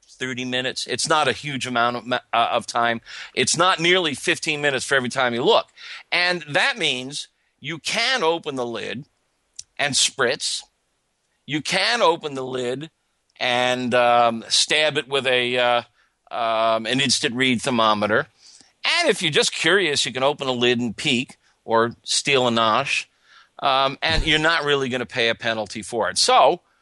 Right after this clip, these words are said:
uh, and, and, and I, I, we did this research last summer. I asked him last month, "Do it again in February. Tell me what it does in February." And there was a difference. He picked a really cold February day, um, but not much.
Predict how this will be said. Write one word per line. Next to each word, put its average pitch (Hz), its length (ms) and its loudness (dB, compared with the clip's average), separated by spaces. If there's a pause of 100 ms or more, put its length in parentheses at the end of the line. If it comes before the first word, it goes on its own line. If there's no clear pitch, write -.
(840)
uh, 147 200 2
and, 190 140 2
and, 175 400 0
and 180 160 2
I, 170 220 2
I, 156 220 0
we 170 180 -4
did 254 180 -4
this 285 220 -4
research 202 360 -4
last 165 280 2
summer. 202 240 0
I 123 200 4
asked 175 320 0
him 165 200 -6
last 151 320 0
month, 185 400 0 (340)
"Do 170 120 4
it 185 80 4
again 165 260 2
in 151 80 -2
February. 135 560 -2 (400)
Tell 156 220 0
me 160 120 2
what 147 220 0
it 139 80 -10
does 135 240 2
in 127 100 -10
February." 120 460 0 (400)
And 135 480 0
there 147 220 4
was 185 260 2
a 269 60 -4
difference. 185 520 0
He 135 140 -4
picked 156 300 -4
a 127 40 -4
really 143 240 0
cold 147 340 0
February 143 420 2
day, 120 260 2 (460)
um, 127 480 4 (720)
but 139 440 -2
not 175 260 2
much. 170 480 2